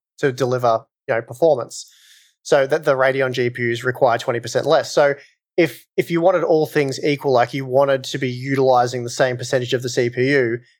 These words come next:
with a GeForce G P U, you need twenty percent more powerful C P U. Um, but where it's a complete non-issue is if you're buying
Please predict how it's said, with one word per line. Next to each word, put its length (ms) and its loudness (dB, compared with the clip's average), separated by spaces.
with 100 0
a 40 -4
GeForce 440 2
G 160 -2
P 120 -4
U, 300 -2
you 120 -4
need 420 0
twenty 240 -2
percent 380 -2
more 140 4
powerful 640 -2
C 240 -2
P 140 -2
U. 320 2
Um, 380 0
but 220 4
where 360 4
it's 460 -6
a 220 4
complete 360 -2
non-issue 580 0
is 120 -2
if 140 -6
you're 200 6
buying 520 2